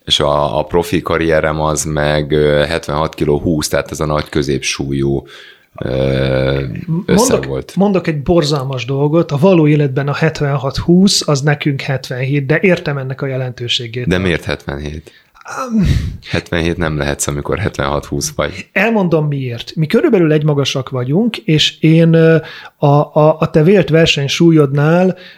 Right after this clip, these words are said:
Speaker 2: ö, úgy, hogy te jóval izmosabb vagy, mint én, vagyok tizenkét kilóval nehezebb. Gondolkodtam ezen, hogy mi ennek az oka. Reggel, mikor a második csokoládés croissantomat majszolgattam,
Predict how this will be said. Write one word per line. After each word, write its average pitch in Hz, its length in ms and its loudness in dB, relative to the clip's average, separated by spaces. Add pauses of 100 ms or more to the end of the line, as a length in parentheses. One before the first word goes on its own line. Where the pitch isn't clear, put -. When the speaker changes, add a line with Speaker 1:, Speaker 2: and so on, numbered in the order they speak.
Speaker 2:
ö, 151 200 4
úgy, 196 200 4
hogy 156 160 0
te 151 200 2
jóval 156 320 6
izmosabb 131 440 0
vagy, 131 180 -2
mint 135 260 0
én, 160 220 6
vagyok 147 220 4
tizenkét 135 520 0
kilóval 123 380 -4
nehezebb. 120 400 -6
Gondolkodtam 170 580 2
ezen, 151 220 2
hogy 143 120 2
mi 156 120 2
ennek 127 260 -4
az 156 100 0
oka. 160 200 2
Reggel, 143 280 2
mikor 127 220 -4
a 127 60 0
második 139 440 0
csokoládés 135 480 0
croissantomat 135 600 0
majszolgattam, 156 800 2